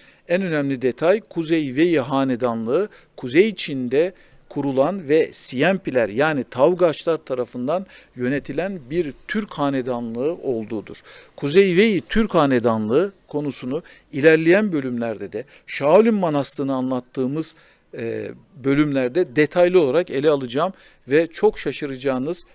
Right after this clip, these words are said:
bilgileri sizlerle buluşturacağım. Yine aynı destanın farklı versiyonlarında Mulan'ın annesinin Çinli, babasının ise Türk kökenli olduğu belirtilmiştir. Yani aslında Mulan karakterinin de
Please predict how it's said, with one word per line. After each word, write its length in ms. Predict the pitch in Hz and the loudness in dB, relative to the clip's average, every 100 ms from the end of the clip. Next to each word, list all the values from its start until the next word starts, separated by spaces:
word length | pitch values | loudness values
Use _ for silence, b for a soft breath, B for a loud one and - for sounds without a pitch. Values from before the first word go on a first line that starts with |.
| _ | _
bilgileri 580 | 131 131 120 120 151 180 | -6 -4 -4 -4 -4 -6
sizlerle 600 | - 131 117 110 135 135 | -8 -4 -2 0 0 -2
buluşturacağım. 640 | 117 110 - 107 92 95 - B B B B | -6 -6 -8 -10 -6 -8 -8 B B B B
Yine 360 | 156 247 240 - | 4 6 6 4
aynı 360 | 208 254 233 147 | 4 4 4 4
destanın 580 | 147 127 - 135 123 92 | 2 2 0 0 -2 -8
farklı 480 | - 113 - 214 | -2 -2 0 0
versiyonlarında 920 | 226 165 - 123 113 110 101 92 127 170 b b | 4 4 2 -6 -4 -4 -4 -2 -4 -4 b b
Mulan'ın 560 | 135 170 233 208 135 98 _ | -4 0 6 6 4 -6 _
annesinin 680 | 147 156 151 123 - 104 85 b b _ | -2 -2 -2 -6 -6 -10 -14 b b _
Çinli, 500 | - - 156 147 160 B B B | -6 -4 -2 -2 -4 B B B
babasının 640 | 135 135 147 - 196 190 | -2 0 0 0 -6 -8
ise 360 | 131 - 156 202 _ | -6 -4 -2 -2 _
Türk 260 | - 226 - | -2 -2 -2
kökenli 480 | 143 - 127 120 | -6 -4 -6 -4
olduğu 560 | 123 - 170 131 127 165 | -4 2 4 4 -2 2
belirtilmiştir. 760 | 135 117 - 113 101 - 82 - | 2 2 -4 -10 -10 -14 -18 -8
Yani 300 | 123 196 156 | 0 2 2
aslında 540 | 98 110 - 214 165 - B B - | -2 -2 -2 0 -2 -2 B B -10
Mulan 380 | 123 170 196 | 0 2 2
karakterinin 800 | 170 - 135 135 - 143 185 214 | 0 -6 -6 -6 -4 -2 -2 0
de 180 | 143 175 | 0 0